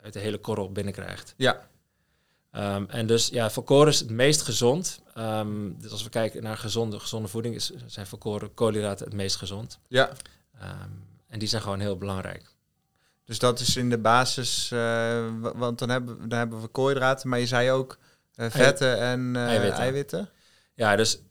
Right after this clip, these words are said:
Speaker 1: koolhydraten, eiwitten en vetten. En als we kijken dus naar, eh, eiwitten, dan hebben we het dus over, eh, ja, voornamelijk vlees, vis, maar ook bijvoorbeeld zuivel. Dus
Speaker 2: Ja.
Speaker 1: kwark, yoghurt, eh, maar ook eieren, eh, maar ook tofu,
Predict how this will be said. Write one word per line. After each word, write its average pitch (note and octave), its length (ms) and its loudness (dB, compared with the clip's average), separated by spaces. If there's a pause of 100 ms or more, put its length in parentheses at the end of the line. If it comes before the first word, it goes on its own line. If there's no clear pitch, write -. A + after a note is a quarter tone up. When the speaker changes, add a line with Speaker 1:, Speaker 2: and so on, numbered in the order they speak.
Speaker 1:
koolhydraten, C3+ 520 4
eiwitten A#2 360 2
en G#2 60 -6
vetten. - 320 -2
En A#2+ 80 -6
als A#2 120 -4
we A#2 60 -8
kijken A#2 280 0
dus A2+ 140 0
naar, G#2 300 -4 (260)
eh, A2 120 -12 (440)
eiwitten, D3 640 2 (280)
dan G#2+ 160 -8
hebben G#2 200 -4
we G#2+ 60 -6
het F#2+ 100 -4
dus - 60 -6
over, G2 500 -4
eh, G2 340 -10 (120)
ja, F#2+ 200 -10
voornamelijk G2 440 -8 (380)
vlees, G2 600 -4 (100)
vis, - 540 0
maar G#2 140 -8
ook G#2+ 120 0
bijvoorbeeld G2 300 -6
zuivel. G2+ 680 2 (440)
Dus A#2 120 -16
Speaker 2:
Ja. A#2+ 140 6
Speaker 1:
kwark, G2+ 460 4
yoghurt, G2 800 -4 (320)
eh, G2+ 140 -12
maar G2 180 -8
ook G2 240 -8
eieren, G#2 760 0
eh, F#2+ 80 -12 (320)
maar - 100 -16
ook - 140 -16
tofu, G#2+ 640 2